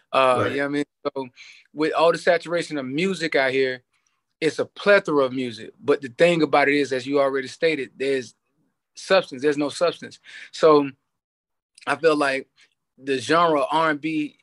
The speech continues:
Speaker 1: uh, has gotten disrespected for the past five to seven years, and it's starting to upset me. So I feel like, you know, nobody's actually talking about nothing. Like,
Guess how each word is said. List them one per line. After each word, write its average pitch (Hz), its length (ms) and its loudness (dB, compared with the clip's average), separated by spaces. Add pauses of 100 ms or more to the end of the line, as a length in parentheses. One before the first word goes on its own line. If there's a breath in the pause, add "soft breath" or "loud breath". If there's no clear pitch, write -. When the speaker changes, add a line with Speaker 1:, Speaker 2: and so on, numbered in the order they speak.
(180)
Speaker 1:
uh, 131 420 -2
has 127 300 -8
gotten 131 320 2
disrespected 147 760 -2 (480)
for - 140 -4
the 131 80 -4
past 143 520 2
five 139 380 -2
to 131 580 -8 (280)
seven 143 360 2
years, 143 460 4 (460 loud breath)
and 143 360 2
it's 139 200 0
starting 139 340 0
to 135 100 -8
upset 139 400 -2
me. 123 200 -10
So 135 120 -6
I 131 100 -4
feel 139 200 0
like, 127 320 -2 (320 soft breath)
you 143 80 -2
know, 135 380 0 (260)
nobody's 147 720 0
actually 147 300 -6
talking 156 280 -2
about 123 240 -6
nothing. 110 200 -12
Like, 113 260 -8